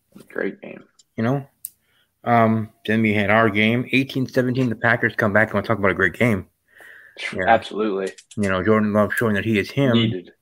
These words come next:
Speaker 2: I'm gonna ask you this question, A J. Uh, I
Speaker 1: Mm.
Speaker 2: hope you answer here. Honestly, with your opinions and thoughts, the young man and smart guy you are,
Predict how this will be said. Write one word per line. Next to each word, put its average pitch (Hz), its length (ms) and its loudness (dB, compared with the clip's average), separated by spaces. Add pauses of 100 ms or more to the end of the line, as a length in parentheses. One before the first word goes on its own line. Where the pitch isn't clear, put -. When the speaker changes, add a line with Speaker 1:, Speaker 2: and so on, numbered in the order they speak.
(1600)
Speaker 2:
I'm 139 80 0
gonna 151 140 6
ask 143 140 2
you 127 60 2
this 127 100 2
question, 107 340 -2
A 90 120 -2
J. 107 240 0 (520)
Uh, 95 60 -6
I 90 60 -2
Speaker 1:
Mm. 92 240 -4
Speaker 2:
hope 92 240 -6
you 90 100 -6
answer 90 260 -4
here. 120 160 4
Honestly, 120 600 0 (160)
with - 160 -10
your 104 80 0
opinions 110 400 -2
and 95 160 -6
thoughts, 101 400 -4 (420)
the 101 60 -4
young 95 180 0
man 95 220 0
and 87 100 -6
smart 95 280 -8
guy 98 100 2
you 90 160 0
are, 123 320 0